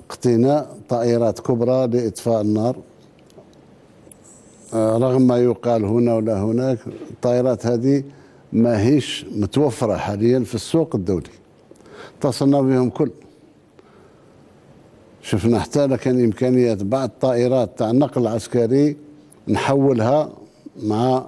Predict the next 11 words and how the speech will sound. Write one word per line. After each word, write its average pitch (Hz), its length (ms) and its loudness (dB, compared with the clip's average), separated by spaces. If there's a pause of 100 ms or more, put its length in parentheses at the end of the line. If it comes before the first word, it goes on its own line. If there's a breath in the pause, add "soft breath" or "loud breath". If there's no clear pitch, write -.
(120)
الولايات 107 500 0
المتحدة 107 680 0
ولا 104 360 2
غيرها، 117 340 0
نحولها 131 600 0
إلى 139 340 2 (360 loud breath)
طائرات 123 480 0
لإطفاء 123 460 0
النيران. 92 400 -2 (500)
اليوم 151 240 4
عندنا، 147 600 2